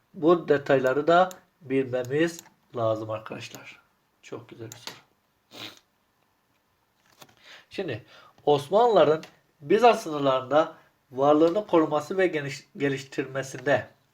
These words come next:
hangileri etkili olmuştur? Osmanlıların Bizans sınırında varlığını koruması ve geliştirmesinde İskan siyaseti etkili olmuş mudur? Yani gidip yerleşme arkadaşlar. Şimdi Osmanlı Devleti arkadaşlar Bizans'tan gitti, toprak aldı ve buraya yerleşiyor.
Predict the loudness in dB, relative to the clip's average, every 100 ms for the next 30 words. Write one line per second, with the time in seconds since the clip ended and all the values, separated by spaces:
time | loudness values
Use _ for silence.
0 | -20 -20 -20 _ 0 0 2 2 4 2
1 | 0 -4 -4 -4 -10 -10 -12 _ -4 -4
2 | -4 -6 -4 -4 -4 -6 -12 _ -20 _
3 | -4 -2 0 -2 -4 -12 -10 -6 -4 -4
4 | -4 2 2 2 -4 -4 -6 -4 -10 -4
5 | -4 -4 -6 -10 -12 -12 -8 -8 -8 -12
6 | -20 _ -14 -14 0 0 0 -2 0 0
7 | -2 -4 -2 -2 -6 -20 -20 -2 -2 -2
8 | -6 -6 -4 -4 -8 _ -8 -6 -2 -2
9 | 2 2 2 -2 -2 -2 0 -2 0 -8
10 | -10 -20 -20 -20 _ -10 0 0 0 -6
11 | -20 -20 -4 -4 4 4 6 6 6 4
12 | 4 2 2 -4 0 0 0 -12 _ _
13 | _ _ -20 2 4 6 4 0 -2 -4
14 | 0 2 4 6 6 6 2 4 6 6
15 | 4 0 -2